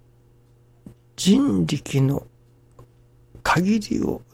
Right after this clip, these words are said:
尽くし、心力にすがれ、人力おのずから湧くという師匠の見教えがふと浮かんでまいりました。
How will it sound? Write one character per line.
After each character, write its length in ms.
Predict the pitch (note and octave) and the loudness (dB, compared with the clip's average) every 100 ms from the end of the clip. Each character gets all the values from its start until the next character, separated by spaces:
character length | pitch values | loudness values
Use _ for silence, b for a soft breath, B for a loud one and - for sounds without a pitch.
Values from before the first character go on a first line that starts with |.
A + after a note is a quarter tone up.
| - | -8
尽 160 | - | -6
く 100 | - | -4
し、 260 | D#3+ - - - _ _ _ _ _ | -4 -4 -10 -18 _ _ _ _ _
心 480 | - - A3+ C4 G3 | -4 0 0 0 -2
力 360 | E3+ C3+ - F3+ | 0 -2 -2 -4
に 260 | G#3 F3 | -4 -6
す 200 | - - | -8 -6
が 160 | - - | -4 -6
れ、 160 | - - b b b b _ _ | -8 -20 b b b b _ _
人 340 | A#2+ F3 A#3 F3 | -2 0 2 0
力 380 | C3+ - - - | -2 -8 -10 -4
お 160 | C#3+ | 2
の 140 | D3+ A3 | 4 4
ず 140 | G#3 | -2
か 140 | - G3+ | -4 -2
ら 160 | - | -2
湧 200 | - - | -4 -6
く 220 | - - - - _ _ _ _ _ _ _ _ _ _ _ - | -8 -18 -20 -20 _ _ _ _ _ _ _ _ _ _ _ -4
と 180 | - D#3+ | 2 4
い 180 | F3 F3+ | 6 6
う 160 | F#3 - | 4 0
師 180 | - G#3 | 0 -2
匠 320 | - F#3 C#3 | 4 4 6
の 260 | A#2+ B2 - b b b _ | 2 -4 -12 b b b _
見 100 | C3 | 6
教 320 | C#3 C#3 - | 8 8 2
え 80 | B2+ | -2
が 260 | C3 B2 - _ _ | -2 -4 -6 _ _
ふ 140 | - - | -12 0
と 160 | D3 | 0
浮 180 | - - | 0 -4
か 180 | B2 C3 | 0 2
ん 120 | C3 | 2
で 220 | B2 D3 - - | 2 -2 -4 -4
ま 180 | D#3+ | -2
い 60 | - | -2
り 100 | - | -8
ま 140 | - | -8
し 100 | - | -8
た。 140 | - | -10